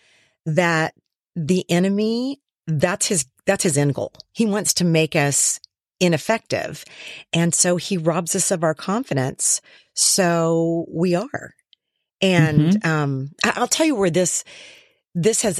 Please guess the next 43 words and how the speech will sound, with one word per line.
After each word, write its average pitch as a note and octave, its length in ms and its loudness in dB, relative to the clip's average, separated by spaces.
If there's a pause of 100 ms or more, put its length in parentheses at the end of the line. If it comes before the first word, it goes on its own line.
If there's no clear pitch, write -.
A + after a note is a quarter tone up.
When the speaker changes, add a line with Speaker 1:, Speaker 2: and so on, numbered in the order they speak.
Speaker 1:
impacted D#3 600 -2
me C#3+ 500 -2
is F#3+ 140 2
in E3+ 120 2
decision D3 560 0
making. - 340 -10 (920)
Like, F#3+ 220 2
Speaker 2:
Okay. C#3 100 4
Speaker 1:
I'm A#3 340 0
a F3 200 0 (160)
terrible G3+ 840 0
decision C#3+ 460 0
maker. - 340 -10 (460)
<laughs> - 80 2 (760)
Speaker 2:
What G3 220 4
are G#3 40 4
you G#3 160 4
afraid F3+ 380 2
of? - 320 -4 (160)
So - 180 0
what F#3+ 120 2
are G3 40 2
you G#3 80 4
Speaker 1:
Uh, G3+ 40 2
Speaker 2:
afraid F3 280 2
of D3 80 4
Speaker 1:
see? D#3 40 -2
Speaker 2:
when D#3+ 120 2
you're D3+ 100 4
making C#3+ 520 2 (120)
decisions? - 580 0 (200)
Speaker 1:
That F3+ 180 0
I'll E3 140 -2
make D#3 220 -2
the G3 80 -4
wrong E3+ 240 -2
decision. C#3+ 500 -2
And G3+ 160 2
this B3+ 180 2
is C#4+ 120 -2
the A#3 100 2
weirdest G#3+ 680 0
thing G#2+ 320 -2